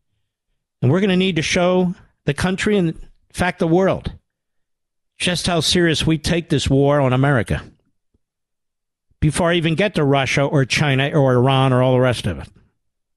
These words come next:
The war from within. The Democrat Party hates this country. And yet more and more we live in the United States of the Democrat Party.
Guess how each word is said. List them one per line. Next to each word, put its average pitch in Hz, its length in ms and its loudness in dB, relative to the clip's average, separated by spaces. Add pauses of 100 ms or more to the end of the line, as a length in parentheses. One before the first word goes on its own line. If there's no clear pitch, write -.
(680)
The 139 80 2
war 170 260 2
from 170 200 -2
within. 151 380 0 (2500)
The 151 100 0
Democrat 226 560 -2
Party 208 380 2
hates - 320 -2
this 139 160 -2
country. 113 420 -2 (1080)
And 143 100 0
yet 170 160 0
more 196 240 2
and 208 100 0
more 202 280 2
we 185 120 2
live 196 540 0
in 175 180 0
the 165 320 0 (760)
United 185 400 0
States 185 480 -2
of 160 80 -4
the 165 100 -2
Democrat 156 540 -2
Party. 104 360 0